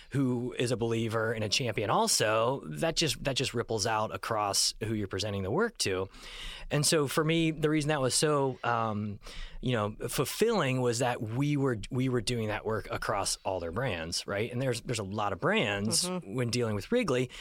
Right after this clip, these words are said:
Speaker 1: and when you get down to it, it's all gum. It's all, it's, it's gum. It's the same gum. And so how do you have, like, eight, nine, ten different brands? It's basically the same product. I mean, it, I think it's very similar to, to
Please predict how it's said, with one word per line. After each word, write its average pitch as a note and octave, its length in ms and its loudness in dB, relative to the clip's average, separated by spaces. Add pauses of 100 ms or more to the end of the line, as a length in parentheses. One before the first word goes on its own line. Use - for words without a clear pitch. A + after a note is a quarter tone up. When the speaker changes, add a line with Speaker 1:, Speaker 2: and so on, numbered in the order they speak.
(300)
Speaker 1:
and C3+ 140 2
when C3+ 120 0
you B2 60 -2
get C3+ 160 0
down D#3 280 2
to C#3+ 140 2
it, C3+ 160 0 (580)
it's - 120 -2
all F#2 120 -4
gum. F#2 320 -6 (380)
It's F#3 140 0
all, G3+ 180 2
it's, A#3+ 140 0
it's A#3 140 2
gum. B3 240 4
It's A#3 420 4
the C4+ 60 6
same - 240 4
gum. - 220 4 (140)
And E3 180 4
so F3+ 160 6
how F#3 180 4
do F#3+ 120 4
you F3 80 4
have, E3+ 180 4
like, D3 260 4
eight, D3 340 2
nine, B2+ 720 2
ten C3 500 -2
different A#2+ 380 -2 (200)
brands? C3+ 680 2 (380)
It's - 100 -6
basically G#2 540 -2
the F#2+ 100 -4
same F2 240 -4
product. A#2+ 500 0
I G2+ 40 -2
mean, G2+ 280 -4
it, G#2 180 -6
I - 80 -4
think G#2+ 120 -2
it's F2+ 100 -6
very F#2+ 200 0
similar F#2 400 0
to, F2+ 200 -2 (160)
to G2 140 -4